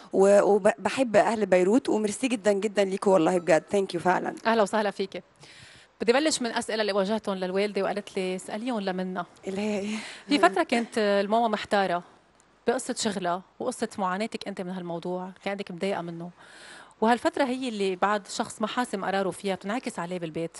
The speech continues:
Speaker 2: كنت تحسي عليها إنه نوعا ما عندها شعور بالذنب كبير تجاهك؟
Speaker 1: أم، أولا أنا عايزة أقول لك إنه أنا لو، لو كنت مكان أمي، أم،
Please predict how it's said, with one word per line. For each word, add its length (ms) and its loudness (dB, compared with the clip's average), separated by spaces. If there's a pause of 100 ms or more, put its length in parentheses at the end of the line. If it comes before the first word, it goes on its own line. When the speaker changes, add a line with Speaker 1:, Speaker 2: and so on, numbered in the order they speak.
(460)
Speaker 2:
كنت 120 -8
تحسي 280 -2
عليها 260 2
إنه 140 -6
نوعا 260 -2
ما 180 -4
عندها 220 -6
شعور 300 -4
بالذنب 380 -4
كبير 240 -4
تجاهك؟ 540 -8 (1500)
Speaker 1:
أم، 680 4
أولا 360 6
أنا 160 0
عايزة 260 2
أقول 180 4
لك 180 0
إنه 180 0
أنا 140 2
لو، 260 4
لو 180 4
كنت 320 0
مكان 320 2
أمي، 460 6 (600)
أم، 420 6